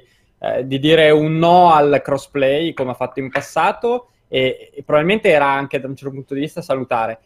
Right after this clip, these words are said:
A me l'unica cosa che viene in mente possibile è che comunque,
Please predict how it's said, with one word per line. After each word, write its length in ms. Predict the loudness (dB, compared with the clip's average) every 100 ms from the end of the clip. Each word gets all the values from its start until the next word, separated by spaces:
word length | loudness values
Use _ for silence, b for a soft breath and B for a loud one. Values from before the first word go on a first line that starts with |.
| _
A 100 | -4
me 120 | 0 2
l'unica 320 | 2 2 0
cosa 200 | 0 0
che 100 | -2
viene 180 | 0 0
in 100 | -2
mente 360 | -2 -2 -4
possibile 540 | -6 -8 -6 -2 0 0
è 60 |
che 120 | -2 -6
comunque, 720 | -4 -4 -2 2 2 0